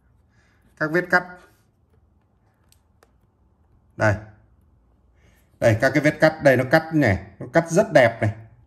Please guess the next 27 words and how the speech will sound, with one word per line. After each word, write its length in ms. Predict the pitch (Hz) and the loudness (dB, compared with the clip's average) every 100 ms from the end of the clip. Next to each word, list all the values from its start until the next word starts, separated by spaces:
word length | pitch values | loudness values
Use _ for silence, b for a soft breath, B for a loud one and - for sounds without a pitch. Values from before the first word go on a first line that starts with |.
| _ | _
Đó, 240 | 110 135 - | -2 -2 2
cái 100 | 185 | 4
vết 200 | 175 208 | 4 2
cắt 200 | 214 233 | 0 0
mà 100 | 180 | -2
cắt 280 | - 196 - | -2 -4 -4
ở 360 | - 113 101 101 | 0 2 2 0
cái 100 | 160 | -4
vỏ 340 | 160 117 85 98 | 2 2 2 0
này, 120 | 107 - b b b _ | -2 -4 b b b _
quanh 220 | - 160 | 0 2
cái 80 | 160 | 2
nút 220 | 185 202 202 - - _ - | 0 0 -2 -14 -20 _ -2
tăng 160 | 160 | 2
giảm 180 | 127 90 | 2 2
âm 160 | 120 147 | 2 0
lượng 180 | 71 | 0
này. 100 | 95 82 - _ _ _ - | -4 -10 -18 _ _ _ -8
Đó. 560 | 107 131 147 131 - b b b _ _ | -2 2 2 0 -6 b b b _ _
Nó 80 | - | 0
cắt 120 | 202 | 2
rất 120 | 202 196 | 4 4
đẹp, 180 | 160 - | 4 4
con 140 | 151 | 4
này 140 | 170 147 | 4 2
cắt 200 | 196 196 | 0 0
nó 80 | 190 | -2